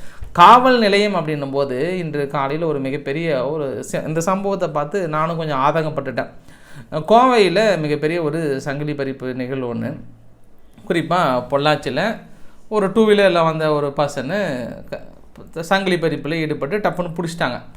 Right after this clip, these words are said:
யாருன்னா, சபரகிரின்ற ஒரு நபர். இன்னும் கொஞ்சம் தீர விசாரிச்சு பார்த்தா, நீங்களே செய்தியை பார்த்துக்கோங்க, இவர் தான். இவர் எங்க அப்படின்னா, கோவை செட்டிப்பாளையம் காவல் நிலையத்துல ஒர்க் பண்ணிட்டு,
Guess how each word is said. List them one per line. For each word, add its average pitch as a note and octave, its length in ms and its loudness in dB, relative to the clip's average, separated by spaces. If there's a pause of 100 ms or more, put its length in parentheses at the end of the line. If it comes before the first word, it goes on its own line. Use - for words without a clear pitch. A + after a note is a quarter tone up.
(360)
யாருன்னா, G#3 540 6
சபரகிரின்ற D#3+ 680 4
ஒரு C3 100 -4
நபர். A#2 340 -4 (460)
இன்னும் B3+ 280 4
கொஞ்சம் G#3 240 2
தீர G#3 240 4
விசாரிச்சு E3+ 440 0
பார்த்தா, C#3 300 -2
நீங்களே D#3+ 300 -2
செய்தியை D3 400 0
பார்த்துக்கோங்க, C3 800 -6
இவர் B2 240 -6
தான். C3 260 -8 (120)
இவர் D3+ 240 -2
எங்க D3+ 320 0
அப்படின்னா, C3+ 540 -4
கோவை D#3 400 2
செட்டிப்பாளையம் D#3+ 580 -4
காவல் D3 300 0
நிலையத்துல C3+ 300 -6
ஒர்க் B2+ 260 -4
பண்ணிட்டு, C3 680 -2